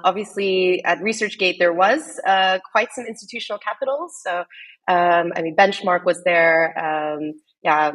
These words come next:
even eventually Goldman, right? So a very different experience, uh,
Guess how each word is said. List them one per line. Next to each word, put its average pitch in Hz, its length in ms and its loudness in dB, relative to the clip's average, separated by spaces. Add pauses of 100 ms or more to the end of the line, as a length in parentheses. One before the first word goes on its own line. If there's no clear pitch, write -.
even 180 220 2
eventually 175 440 2
Goldman, 165 760 2
right? 156 220 -12
So 151 380 0
a 123 160 -8
very 190 200 6
different 175 300 0
experience, 156 840 -4 (160)
uh, 147 260 -14